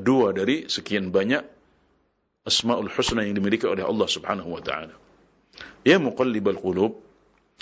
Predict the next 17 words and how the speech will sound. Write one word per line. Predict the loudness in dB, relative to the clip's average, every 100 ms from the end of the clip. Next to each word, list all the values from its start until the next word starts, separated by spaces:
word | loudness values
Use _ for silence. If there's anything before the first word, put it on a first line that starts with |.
| -20 -20 -8
tsabbit | 0 4 4 2 0 0 -4 2
qalbi | 4 4 2 2
ala | 0 -2 -4 -2
dinik." | -2 -2 -6 0
Tetapkanlah | 0 4 2 2 0 2 4 0 -2 -14 -20 -20 -20 -20 -6
hatiku | 4 4 4 -4 2 4 4 0 -14 _
di | 2 2 2
atas | -4 -2 0 0
agamamu. | -2 -2 0 -4 -4 -8 -10 -14 -18 _ _ _ _ _ _ _ _ _ _ _ _ _ -6
Ini |
kalau | 0 2 2
yang | 0
sebelumnya | -2 0 2 2 2 0
adalah, | -2 -4 -4
eh, | -4 -2 -2 0
"Arahkanlah | 2 2 2 2 2 -2 -4 -18 _ _ _ _ _ _ -10
hatiku | -2 0 -2 -4 0 0 0 4 4 4